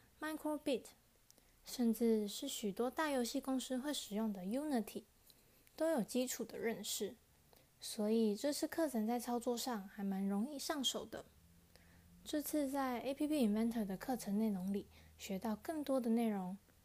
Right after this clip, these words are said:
最印象深刻的是最后的期末报告。之前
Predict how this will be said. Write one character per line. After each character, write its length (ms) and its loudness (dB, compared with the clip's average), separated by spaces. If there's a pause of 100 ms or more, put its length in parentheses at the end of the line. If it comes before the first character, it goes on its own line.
(280)
最 220 2
印 160 4
象 200 0
深 220 2
刻 180 -2
的 140 -2
是 460 -4
最 180 0
后 180 -4
的 120 -4
期 240 -4
末 200 2
报 220 -6
告。 300 -4 (840)
之 220 0
前 500 -2